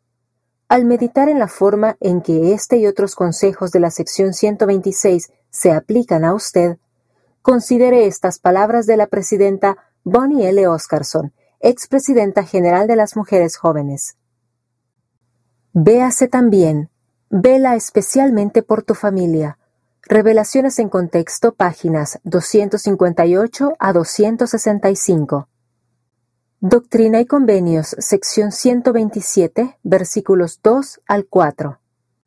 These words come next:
El Señor conoce mis gozos y mis pesares.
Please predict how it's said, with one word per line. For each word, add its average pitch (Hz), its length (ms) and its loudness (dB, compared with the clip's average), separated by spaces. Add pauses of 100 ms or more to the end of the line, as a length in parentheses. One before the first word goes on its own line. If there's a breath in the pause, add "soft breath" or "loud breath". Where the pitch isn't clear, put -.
(480)
El 233 180 2
Señor 240 480 0
conoce 202 460 0
mis 160 260 -2
gozos 254 560 -2
y 220 120 0
mis 220 200 -2
pesares. 160 760 -4